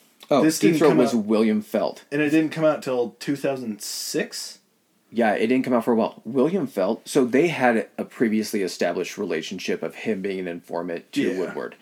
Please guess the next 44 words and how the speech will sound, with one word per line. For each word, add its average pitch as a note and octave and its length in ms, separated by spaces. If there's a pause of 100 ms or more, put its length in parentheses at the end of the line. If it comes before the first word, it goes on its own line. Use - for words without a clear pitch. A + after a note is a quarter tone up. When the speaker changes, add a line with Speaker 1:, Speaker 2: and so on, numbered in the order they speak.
(100)
Speaker 1:
He C3 160
was C3 100
an A#2+ 80
established G2+ 460
informant, E2+ 400
so G#2+ 100
he A#2 160
just, G#2+ 420
they, B2+ 320 (300)
they C#3 80
had B2+ 120
worked A#2 260
together A#2+ 240
in A2 80
the - 80
past, G#2+ 440
obviously G#2 500
had, G#2 460 (360)
in G#2+ 120
this A#2+ 160
situation, G#2+ 460
a G2 60
very F#2 240
trusting F#2+ 420
relationship. G#2+ 640 (880)
William D#3 300
Felt's A#2+ 320
the G#2+ 100
deputy A2 480
director F#2 460
of D#2+ 80
the E2 120
F D#2 140
B D2 140
I. G#1 320 (1300)
Speaker 2:
And, B2 120
uh, A2+ 100
he - 180
wasn't C3+ 260
even B2 140
the A#2 60
first A2+ 240
Deep C3+ 180
Throat. D#2 260